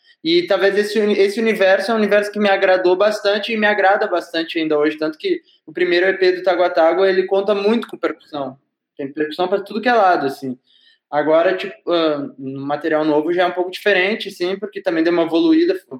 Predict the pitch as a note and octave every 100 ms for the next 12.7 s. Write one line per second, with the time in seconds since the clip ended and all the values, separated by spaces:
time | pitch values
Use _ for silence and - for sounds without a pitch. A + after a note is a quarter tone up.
0 | _ C#3 C3 _ - D#3 D#3 D3+ D#3 E3+
1 | - E3 E3 G3 G#3 - _ _ _ _
2 | _ - - _ _ _ D3+ D3+ D3+ -
3 | F3 F3 F3 - G3 F#3 F#3+ A3 A3 G#3
4 | D#3 C#3+ D3 - F3 D#3+ D#3 D3+ D3+ D3+
5 | D3+ G3+ G3 - F#3 F#3+ F#3 F3+ G3+ G#3+
6 | A#3 G3+ G#3 C4 B3 G3 F#3+ F#3 F#3+ F#3
7 | G3+ G3+ G#3 - G#3 G#3+ G#3 G3+ F#3 F3
8 | G#3 G#3 E3 - E3+ E3+ F#3+ - _ _
9 | _ _ _ _ _ _ - - F3+ G3
10 | G3+ G3+ G3 G3+ F#3+ F#3 - F#3 F3+ F3
11 | F3+ F3 E3 E3+ E3+ D#3 D3+ D#3+ D#3 C3+
12 | C#3+ C#3+ D3+ C#3 C#3 C3+ C#3+